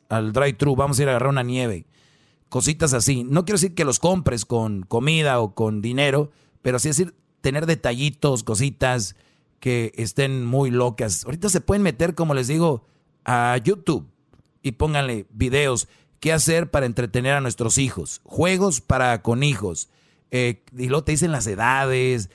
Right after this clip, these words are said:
todo. O sea, no estamos haciendo cosas porque no queremos. Cuando yo escucho a alguien que le dices, "¿Qué, cómo estás? ¿Qué haces?". "Nada, no sé, no hay nada que hacer". Güey, ¿no hay nada que hacer?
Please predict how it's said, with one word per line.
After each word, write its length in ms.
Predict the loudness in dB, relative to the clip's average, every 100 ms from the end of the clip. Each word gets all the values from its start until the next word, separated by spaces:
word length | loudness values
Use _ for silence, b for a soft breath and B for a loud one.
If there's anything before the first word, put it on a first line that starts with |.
| b _
todo. 260 | -2 0 0
O 80 |
sea, 360 | 0 0 0 -4 _
no 200 | 0 2
estamos 420 | 2 2 2 2
haciendo 380 | 2 2 0 0
cosas 300 | 0 0 0
porque 400 | 0 0 0 0
no 220 | 2 0
queremos. 540 | 0 -2 -2 -6 -10 -12 _
Cuando 240 | 0 2
yo 100 | 2
escucho 320 | 2 2 2 4
a 40 |
alguien 220 | 4 2
que 260 | 2 2 2
le 100 | 2
dices, 260 | 2 -2 b b b _ _
"¿Qué, 160 | -2 0
cómo 180 | 0 2
estás? 300 | 2 2 0
¿Qué 120 | 2
haces?". 280 | 0 0 -4 b b b _
"Nada, 500 | 2 4 4 2 2
no 140 | 0 0
sé, 240 | 2 2
no 100 | 4
hay 80 | 4
nada 200 | 2 0
que 100 | 0
hacer". 380 | 2 2 0 -4 _ -4
Güey, 460 | 0 2 0 -4 -8 0
¿no 140 | 4
hay 100 | 6
nada 220 | 4 4
que 80 | 2
hacer? 420 | 4 4 2 -2